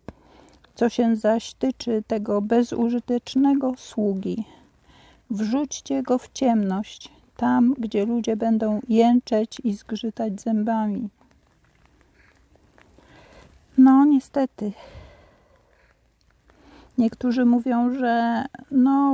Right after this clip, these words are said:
uczynki się nie liczą, bo jesteś zbawiony, prawda? A tutaj widać, że jednak liczą się uczynki tego człowieka. Czy on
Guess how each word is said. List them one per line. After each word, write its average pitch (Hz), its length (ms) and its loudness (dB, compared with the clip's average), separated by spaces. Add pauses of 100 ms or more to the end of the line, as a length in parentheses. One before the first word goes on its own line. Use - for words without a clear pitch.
uczynki 254 420 -2
się 233 180 -2
nie 214 180 0
liczą, 226 520 -2
bo 196 320 -2
jesteś 226 380 -2
zbawiony, 220 920 0 (120)
prawda? 220 500 -4 (960)
A 226 120 -2
tutaj 240 320 -2
widać, 233 400 -4
że 226 380 -4
jednak 226 720 -4
liczą 240 480 0
się 220 400 -6 (1120)
uczynki 233 520 -2
tego 208 260 -6
człowieka. 220 800 -4 (220)
Czy 233 120 -8
on 202 240 -4